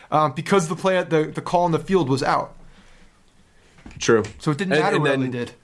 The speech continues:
Speaker 2: but then the Mets just had, their bullpen had a complete implosion, and Dodgers tie the series.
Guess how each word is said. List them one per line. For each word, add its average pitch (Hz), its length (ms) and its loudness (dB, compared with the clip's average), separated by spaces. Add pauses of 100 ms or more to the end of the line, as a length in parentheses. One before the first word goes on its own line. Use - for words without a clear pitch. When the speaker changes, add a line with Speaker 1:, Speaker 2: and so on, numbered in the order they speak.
(100)
Speaker 2:
but 131 240 0
then 131 220 0
the 120 60 0
Mets 117 300 -2
just - 240 -2
had, 101 260 -2
their 110 140 0
bullpen 107 400 0
had 98 160 0
a 95 60 -2
complete 107 380 0
implosion, 98 640 0 (120)
and 95 180 0
Dodgers 92 380 0
tie 92 180 -2
the 87 120 -4
series. 117 560 0